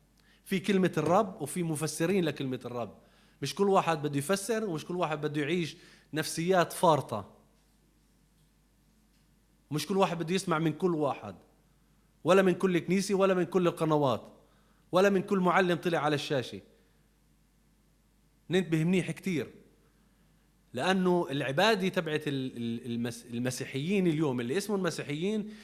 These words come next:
العبادة تبعتهم زي اللي عم تيجي، عم، عم تمشي على خطين: خط فريسي، اعمل ولا تعمل، حلال وحرام،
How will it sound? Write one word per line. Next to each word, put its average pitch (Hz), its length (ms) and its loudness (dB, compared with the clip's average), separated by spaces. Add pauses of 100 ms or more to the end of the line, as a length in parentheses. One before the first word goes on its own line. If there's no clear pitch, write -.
(160)
العبادة 180 360 0
تبعتهم 180 480 0
زي 196 260 2
اللي 175 120 2
عم 156 140 0
تيجي، 170 340 -6
عم، 139 300 -2
عم 135 200 -4
تمشي 185 300 -6
على 165 140 -2
خطين: 147 460 -2 (380)
خط 220 320 2
فريسي، 190 640 0 (400)
اعمل 175 320 4
ولا 170 220 4
تعمل، 196 400 0
حلال 170 380 2
وحرام، 185 600 0